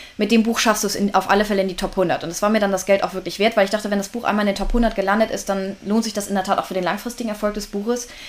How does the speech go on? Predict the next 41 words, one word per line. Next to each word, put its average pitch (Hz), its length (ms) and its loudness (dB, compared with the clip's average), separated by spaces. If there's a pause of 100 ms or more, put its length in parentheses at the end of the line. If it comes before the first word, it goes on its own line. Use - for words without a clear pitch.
(300)
Ich - 100 -14
kann 220 140 2
nur 226 100 4
leider 226 200 4
sagen, 226 360 4
es - 140 -4
hat 214 140 -4
sich, 226 300 -4 (240)
ich 202 140 -6
hab's, - 260 -2
es, 202 160 -2
es - 120 -4
hat 226 120 2 (240)
nicht 220 200 -2
gereicht, 208 400 4
leider. - 320 -4
Und 185 80 -6
in - 80 2
der 214 80 2
Tat, 214 160 2
es - 80 -4
kann 220 160 0
am 202 140 2
Buch 269 220 2
liegen, 285 340 2 (480)
aber 202 160 4
Andrea 220 300 4
und 226 100 0
ich 214 100 -6
haben 226 160 0
eben 214 220 0
festgestellt, 214 580 0
dass 208 120 -2
wir 214 120 0
beide 214 260 6
doch 214 120 0
sehr 214 240 0
ähnliche 254 340 4
Erfahrungen 175 440 0
gemacht 170 360 -6
haben, 190 380 -2